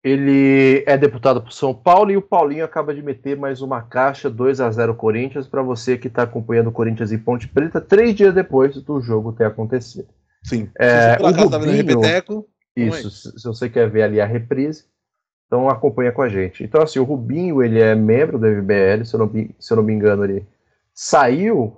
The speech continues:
Speaker 1: ou foi eleito deputado estadual aqui em São Paulo.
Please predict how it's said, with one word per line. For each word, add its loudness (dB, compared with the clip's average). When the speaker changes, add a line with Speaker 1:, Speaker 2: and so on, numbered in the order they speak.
Speaker 1:
ou -8
foi -6
eleito -2
deputado -6
estadual -2
aqui -12
em -8
São -14
Paulo. 2